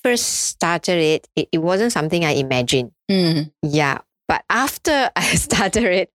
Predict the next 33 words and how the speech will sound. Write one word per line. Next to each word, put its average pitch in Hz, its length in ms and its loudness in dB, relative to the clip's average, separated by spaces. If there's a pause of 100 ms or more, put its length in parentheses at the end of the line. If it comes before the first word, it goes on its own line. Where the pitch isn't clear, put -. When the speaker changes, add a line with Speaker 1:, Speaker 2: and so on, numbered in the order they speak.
(120)
Speaker 1:
I 226 120 0
begin 208 420 2
to 214 100 0
imagine. 190 640 2
<laughs> 1017 60 2 (120)
Speaker 2:
Uh, 240 260 2 (260)
okay. 170 400 0 (120)
You 208 140 0
just, 226 180 2
Speaker 1:
Yeah. 202 220 2 (200)
Speaker 2:
like, 175 240 0 (200)
what 196 120 0
do 185 60 2
you 180 80 2
say, 147 180 2
step - 320 0 (180)
first? - 500 -2 (240)
Speaker 1:
I 220 120 0
guess 277 480 0
I'm, 175 220 0
I'm 175 400 0
also 214 300 0
pretty 202 300 0
spontaneous. 165 1000 0
Uh, 135 300 0
my 143 120 -2
personality 156 760 0
is - 260 -4 (220)
pretty 160 220 2
spontaneous, 143 720 -2
you 131 80 -14
know, 131 100 -20 (200)
like, - 240 -2